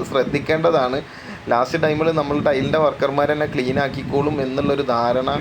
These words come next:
ഉണ്ടായത് കൊണ്ടാണോ അതോ ഇനി ടൈം കിട്ടാഞ്ഞിട്ടാണോ എന്നറിയില്ല, ഈ ഒരു സിറ്റുവേഷനിലാണ്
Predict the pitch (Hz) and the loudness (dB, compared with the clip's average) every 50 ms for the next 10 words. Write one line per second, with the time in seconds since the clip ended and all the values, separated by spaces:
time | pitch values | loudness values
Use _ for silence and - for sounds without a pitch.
0 | - - - - - - - - - 123 117 123 131 131 135 147 143 156 156 151 | -4 -6 -6 -6 -8 -8 -10 -8 -6 0 2 2 2 4 2 2 2 2 2 2
1 | 147 135 127 127 131 139 151 156 147 139 131 139 139 139 143 151 143 110 131 113 | 0 2 2 2 2 2 2 2 2 2 2 0 0 0 0 -2 0 0 0 0
2 | 117 127 135 151 147 135 131 127 - - - 135 139 151 156 151 151 135 131 127 | 0 0 0 -2 -2 -2 -6 -8 -4 -2 -2 0 0 -2 -2 0 0 0 0 0
3 | 131 135 135 131 127 131 127 123 113 123 127 123 123 120 - - - - - - | 0 0 0 0 0 0 0 0 0 0 0 0 0 -2 -2 -4 -10 -14 -14 -16
4 | - - - 120 131 175 185 175 170 175 175 - - - 113 143 120 - 135 143 | -14 -8 -4 0 2 2 2 4 2 2 0 -2 -4 -6 -4 -4 -4 0 0 2
5 | 143 143 139 160 156 156 147 135 127 123 131 | 2 2 2 0 0 2 2 2 2 0 0